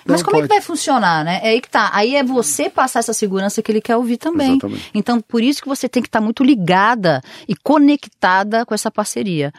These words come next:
Speaker 1: pra que você possa realmente endereçar de uma forma verdadeira as coisas. Então, quando eu falei com o meu cliente, "Olha, eu vou ter um parceiro que vai operacionalizar tudo", eu falei essencialmente acreditando nisso.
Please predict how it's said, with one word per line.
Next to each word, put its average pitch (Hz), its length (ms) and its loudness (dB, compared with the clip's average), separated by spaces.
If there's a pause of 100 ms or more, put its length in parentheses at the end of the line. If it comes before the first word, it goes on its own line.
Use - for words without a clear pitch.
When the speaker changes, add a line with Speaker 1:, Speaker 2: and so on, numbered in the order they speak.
Speaker 1:
pra 190 120 -2
que - 80 -14
você 190 220 -4
possa 208 260 -2
realmente 208 340 0
endereçar 208 420 0
de 208 80 -6
uma 196 100 -2
forma 202 240 0
verdadeira 233 560 0
as 262 100 -8
coisas. 170 280 -4
Então, 208 220 -4
quando 302 240 2
eu 330 60 -2
falei 220 260 0
com - 120 -6
o 202 40 -2
meu 190 100 -2
cliente, 165 520 -2 (280)
"Olha, 175 400 2
eu 160 120 -2
vou 175 160 0
ter 208 180 0
um 208 80 0
parceiro 190 520 -2
que 180 100 -10
vai 170 160 0
operacionalizar 175 800 -2
tudo", 233 280 -2
eu 208 80 0
falei 233 340 0
essencialmente 262 840 2
acreditando 339 540 -2
nisso. 302 420 0